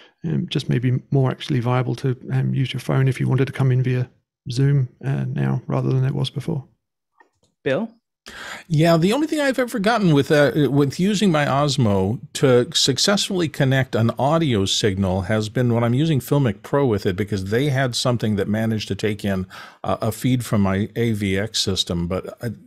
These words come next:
Speaker 3: other than that, it's a problem. So I'm just gonna recommend you test a good little bit and see if you can find something that doesn't, uh, stop that gimbal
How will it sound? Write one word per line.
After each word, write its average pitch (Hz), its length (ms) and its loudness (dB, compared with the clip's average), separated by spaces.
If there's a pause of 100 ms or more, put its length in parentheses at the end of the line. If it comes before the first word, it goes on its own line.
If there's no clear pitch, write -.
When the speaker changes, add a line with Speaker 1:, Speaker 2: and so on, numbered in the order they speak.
(120)
Speaker 3:
other 156 240 0
than 123 200 2
that, 131 180 2
it's 104 160 -2
a 101 40 0
problem. 127 440 -2
So 131 120 0
I'm 156 160 0
just 156 220 -4
gonna 135 120 0
recommend 120 360 0
you 101 80 0
test - 380 -6
a - 20 -2
good 98 180 -2
little 95 160 -2
bit 92 220 -4 (260)
and 101 140 0
see 151 140 4
if 156 100 0
you 127 60 2
can 120 100 2
find 117 260 2
something 117 360 2
that 92 180 0
doesn't, 104 640 -2
uh, 101 220 -2
stop 123 480 0
that 107 360 -2
gimbal 107 600 2